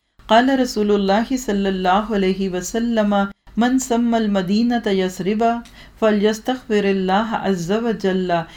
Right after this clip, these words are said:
ہی تابۃ، ہی تابۃ۔ رسول اللہ نے فرمایا، جس نے مدینہ کو یثرب کے نام سے پکارا، وہ اللہ عز و جل سے معافی مانگے، یعنی اب اس کو یثرب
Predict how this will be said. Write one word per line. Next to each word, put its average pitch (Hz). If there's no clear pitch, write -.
ہی 240
تابۃ، 180
ہی 180
تابۃ۔ 175
رسول 247
اللہ 262
نے 269
فرمایا، 208
جس 220
نے 254
مدینہ 202
کو 226
یثرب 196
کے 226
نام 190
سے 196
پکارا، 175
وہ 220
اللہ 240
عز 226
و 202
جل 196
سے 214
معافی 190
مانگے، 160
یعنی 196
اب 214
اس 214
کو 220
یثرب 190